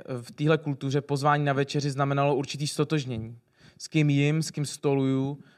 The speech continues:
tak to je někdo, kdo je v mým, v mý blízkosti. Někdo, s kým já se určitým způsobem stotožňuju. A, eh, to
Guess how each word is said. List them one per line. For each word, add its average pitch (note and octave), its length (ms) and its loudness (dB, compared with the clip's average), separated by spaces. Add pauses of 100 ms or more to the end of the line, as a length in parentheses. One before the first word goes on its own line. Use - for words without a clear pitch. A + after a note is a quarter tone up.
(100)
tak - 160 -10
to C#3+ 100 0
je C#3+ 60 4
někdo, C#3 320 2
kdo C#3 260 4
je C3+ 320 4 (340)
v B2+ 180 -10
mým, D#3+ 280 2
v C3 140 -6
mý F3 120 4
blízkosti. D#3 680 -4 (340)
Někdo, C#3 240 0
s D3 80 -8
kým D#3+ 140 0
já D3 120 2
se D#3+ 120 0
určitým D3+ 300 -2
způsobem D#3 360 -4
stotožňuju. B2+ 680 -4 (2250)
A, C3+ 420 0 (140)
eh, B2 320 -6 (140)
to D3+ 380 2